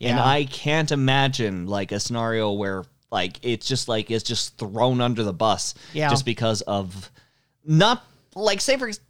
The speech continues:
Speaker 1: I don't know. Whatever, like, black lodging spirit
Speaker 2: I
Speaker 1: that
Speaker 2: also,
Speaker 1: wants to
Speaker 2: I
Speaker 1: come
Speaker 2: also
Speaker 1: out and
Speaker 2: think it's
Speaker 1: corrupt him.
Speaker 2: funny to look back on, uh, that moment in time where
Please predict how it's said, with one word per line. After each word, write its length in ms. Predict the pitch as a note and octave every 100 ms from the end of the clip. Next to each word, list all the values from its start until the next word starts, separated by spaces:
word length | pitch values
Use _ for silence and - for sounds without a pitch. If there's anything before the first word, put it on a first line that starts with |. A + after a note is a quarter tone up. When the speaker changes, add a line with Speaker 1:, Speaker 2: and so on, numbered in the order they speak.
| _
Speaker 1:
I 260 | - - A4+
don't 200 | A4+ A4
know. 180 | G4+ - - _
Whatever, 360 | C4+ C#4+ C4
like, 240 | F#3+ E3 B2+
black 320 | C3 B2+ C3
lodging 380 | A2 A2 A#2 A2+
spirit 200 | - B3+
Speaker 2:
I 20 |
Speaker 1:
that 40 | D#4
Speaker 2:
also, 220 | D#4+ C#4
Speaker 1:
wants 120 | A3+
to 40 | G#3+
Speaker 2:
I 20 |
Speaker 1:
come 80 | A#3
Speaker 2:
also 100 | C4
Speaker 1:
out 60 | B3+
and 60 | G#3+
Speaker 2:
think 120 | A3+
it's 40 | G3+
Speaker 1:
corrupt 140 | G3 -
him. 60 |
Speaker 2:
funny 360 | G3+ F#3+ E3 D3+
to 160 | -
look 220 | F3 F3+ -
back 280 | E3 D3+
on, 180 | E3+ D#3
uh, 240 | D3 C#3 C3 - -
that 200 | F3 F3
moment 560 | E3 E3+ F3 F#3+ F#3+ F3
in 140 | F3
time 420 | D#3+ D#3+ D#3+ D#3 C#3+
where 340 | C#3+ C#3